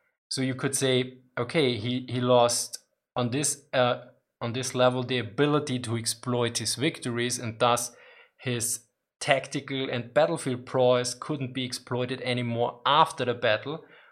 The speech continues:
which of course to a longer degree leads to more attrition on his side, because this was also a problem, for instance, for Frederick the Great, who I think at Mollwitz didn't exploit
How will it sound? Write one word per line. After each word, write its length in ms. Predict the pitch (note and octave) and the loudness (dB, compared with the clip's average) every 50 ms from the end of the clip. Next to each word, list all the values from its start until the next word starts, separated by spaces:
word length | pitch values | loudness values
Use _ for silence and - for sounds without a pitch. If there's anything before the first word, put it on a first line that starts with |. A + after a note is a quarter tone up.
| _ _ | _ _
which 240 | _ C3 C#3+ C#3 - | _ -4 -2 -2 -2
of 100 | C#3+ B2+ | -6 -6
course 380 | - - D3 C#3 C3+ C3 - - - | -2 0 2 4 4 2 2 -2 0
to 120 | C3+ C3+ | 0 0
a 20 | |
longer 360 | B2 A#2 B2 B2 A#2+ B2 B2 A2 | 2 4 4 4 4 2 0 -2
degree 400 | A2+ A2 A2 B2 B2+ B2+ B2+ B2 | -4 -8 -8 -4 -2 -2 0 0
leads 260 | B2 A#2+ A#2+ - - | -2 -2 -4 -4 -6
to 100 | - A2+ | -4 -2
more 220 | A2 A#2+ A#2+ A2+ | -2 0 -2 -2
attrition 440 | A2+ A2+ - - C#3 C#3 - - B2 | -4 -6 -6 -6 -4 -4 -4 -4 -4
on 120 | A2+ A2 | -4 -4
his 260 | - - D#3+ D#3+ - - | -2 -2 -2 -2 -2 -2
side, 380 | - - A2 G#2 - - - - _ _ _ _ _ _ _ _ _ _ | -2 0 0 0 0 0 -6 -14 _ _ _ _ _ _ _ _ _ _
because 180 | - B2 A2+ A#2+ | -10 -8 -8 -8
this 100 | G#2+ G#2 | -8 -6
was 140 | A2 A2 | -4 -2
also 220 | C3 B2 A2+ A2+ A#2 | 0 0 0 0 -2
a 40 | A2+ | -4
problem, 380 | A2+ - B2 A#2+ A2 A2+ A2+ | -2 2 2 2 4 2 -2
for 140 | A2+ - A#2 | -6 -6 -8
instance, 260 | A2 A2 - A#2 - | -6 -6 -6 -6 -8
for 80 | - G#2+ | -12 -18
Frederick 460 | - - A#2 G#2+ G#2 G#2+ G#2+ G#2+ - | -6 -2 -2 -2 -2 -2 -8 -10 -12
the 80 | - - | -12 -6
Great, 340 | B2+ B2 A#2+ A#2 A#2+ - - _ _ - | -2 -2 -2 -2 -4 -8 -18 _ _ -10
who 300 | A#2 A2 A2 A2+ A2+ - | -8 -6 -6 -8 -8 -14
I 40 | - - _ - _ _ _ | -20 -20 _ -20 _ _ _
think 200 | - B2 B2 A#2+ | -10 -10 -10 -8
at 80 | G2 | -6
Mollwitz 600 | A2 A2+ A#2 B2 B2+ B2 A#2+ A#2+ - - - - | -2 2 4 4 4 4 0 -2 -2 -4 -4 -4
didn't 300 | _ C3 B2+ B2+ A#2+ A2+ | _ -2 -2 -2 -2 -4
exploit 640 | A#2+ A#2 - - - - A#2+ A2+ A2+ A2 A2 A2+ - | -4 -6 -6 -8 -4 -2 -2 0 0 0 -2 -4 -8